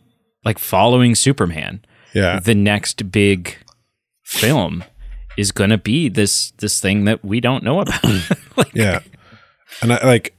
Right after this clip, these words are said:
Speaker 2: I, I, like, <laughs> here while we're talking, I, like, highlighted Wildstorm and then with the right click and then search Google for Wildstorm and then added D C to the search. Li-, <laughs> and it's like, these are, yeah, this is, like, a really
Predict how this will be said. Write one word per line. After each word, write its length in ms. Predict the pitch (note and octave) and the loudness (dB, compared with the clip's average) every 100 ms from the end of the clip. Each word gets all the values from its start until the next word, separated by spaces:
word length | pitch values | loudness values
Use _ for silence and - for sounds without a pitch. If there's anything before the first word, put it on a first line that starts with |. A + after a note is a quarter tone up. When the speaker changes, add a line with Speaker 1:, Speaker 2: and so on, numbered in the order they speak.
| - | -2
Speaker 2:
I, 180 | C#3+ D#3 - | 4 4 6
I, 100 | C#3+ | 6
like, 520 | C#3+ B2+ - - - _ _ _ - | 6 4 0 -12 -18 _ _ _ 0
<laughs> 640 | F#2+ E2+ - _ _ _ | 2 2 -4 _ _ _
here 180 | A2+ A#2+ | 2 4
while 220 | A2 G#2+ | 6 4
we're 140 | G#2+ G#2 | 4 2
talking, 400 | - G2+ F#2+ F2+ | 2 2 2 0
I, 80 | G2+ | 2
like, 260 | G2 F#2+ | 2 0
highlighted 640 | - - A2 G2+ G#2 G#2+ G2+ | -4 -2 2 4 4 4 2
Wildstorm 880 | F#2+ F#2+ G2+ G#2 - A2 A2 A2 | 2 2 2 0 -2 0 2 2
and 100 | G2+ | 0
then 260 | G2 F#2 F2 - _ _ - | 0 0 -4 -10 _ _ -6
with 140 | G2 | -6
the 80 | - | -4
right 280 | F#2 G2+ F#2 | 0 0 -2
click 300 | - G#2+ - | -2 -2 0
and 80 | F2+ | -2
then 200 | F2 E2+ - | -2 -6 -12
search 400 | - G3 B3 - | -2 2 2 0
Google 320 | - F3+ D3 C#3 | 2 4 6 4
for 200 | - B2 | 4 2
Wildstorm 840 | A#2 A2+ G#2+ G2+ - F2+ D#2 D#2+ | 4 4 4 0 -2 0 0 -2
and 80 | D#2+ | -4
then 100 | D#2+ | -4
added 380 | F2 F#2 E2+ | -2 -2 -2
D 180 | F#2 F#2 | -2 -2
C 240 | F#2 F#2 F#2+ | -2 -2 -2
to 120 | F#2+ | -2
the 120 | G2 | -2
search. 460 | - F#2+ F#2+ - - | -2 -2 -2 -6 -8
Li-, 80 | - - _ _ | -8 -12 _ _
<laughs> 280 | _ _ - | _ _ -8
and 240 | G2+ G#2 | -2 -2
it's 180 | G2 - | -2 2
like, 260 | G#2+ G2+ - - - - _ | 2 2 -4 -16 -18 -20 _
these 200 | D#3+ A#3+ | 4 6
are, 260 | D#4 E3+ - _ - _ _ - | 6 4 2 _ -20 _ _ 2
yeah, 180 | B2+ | 4
this 260 | G#2 C#3 - | 4 4 6
is, 140 | C4 | 6
like, 220 | E3 C3 A#2 | 8 6 4
a 40 | |
really 840 | G2+ G#2+ D3 D#3+ D3+ C#3+ C3 A#2+ | 2 4 6 8 8 8 8 6